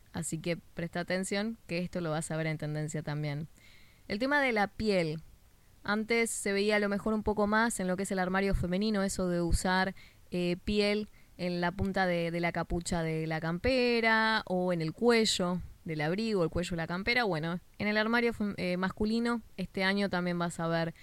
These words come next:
piel en algunas colecciones. Como te comentaba antes,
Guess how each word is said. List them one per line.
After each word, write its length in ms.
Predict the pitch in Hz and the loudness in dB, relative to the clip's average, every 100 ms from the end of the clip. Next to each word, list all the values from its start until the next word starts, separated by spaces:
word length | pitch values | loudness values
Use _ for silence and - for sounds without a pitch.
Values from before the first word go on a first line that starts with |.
| - - - | -20 -20 -4
piel 260 | 214 208 208 | 2 2 2
en 100 | 185 | 2
algunas 320 | 170 170 160 | 0 0 -2
colecciones. 800 | 160 156 - - 143 135 - - - - - - - - - | -4 -4 -4 -4 -4 -4 -8 -12 -18 -18 -18 -20 -20 -20 -20
Como 240 | - 262 254 | 0 2 4
te 100 | 240 | 2
comentaba 500 | 233 226 233 233 220 | 2 2 2 4 4
antes, 500 | 196 170 160 170 | 4 0 -4 -6